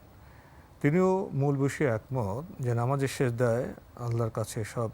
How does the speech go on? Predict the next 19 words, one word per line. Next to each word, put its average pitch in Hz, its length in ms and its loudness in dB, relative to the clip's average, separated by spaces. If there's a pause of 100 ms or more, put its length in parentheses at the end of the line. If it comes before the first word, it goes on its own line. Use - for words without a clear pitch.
বিষয়ে 110 400 -4
চাওয়া 131 300 4
যাবে। 107 340 -4 (840)
উনি 151 180 2
আরবিতে 151 580 4
চাওয়াটাকে 143 460 4
গুরুত্ব 123 360 2
দিয়েছেন, 95 420 -8 (640)
এবং 120 120 -4
তারপর 127 280 0
উনি 139 180 0
এভাবে 143 280 2
বলেছেন, 120 540 0 (720)
যদি 127 180 0
কেউ 151 140 4
আরবি 127 200 6
ভাষা 147 220 2
না 120 200 2
জানে, 131 480 0